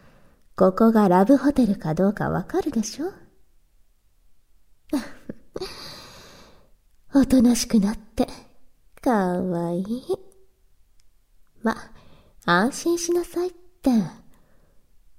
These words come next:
私 S だけど、痛みを与えて苦痛に歪んだ顔を見たい S じゃなくて、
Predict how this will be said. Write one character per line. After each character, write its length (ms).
私 540
S 300
だ 140
け 160
ど、 180
痛 300
み 180
を 120
与 280
え 40
て 140
苦 140
痛 220
に 200
歪 220
ん 40
だ 120
顔 240
を 60
見 160
た 160
い 120
S 260
じ 100
ゃ 60
な 180
く 120
て、 300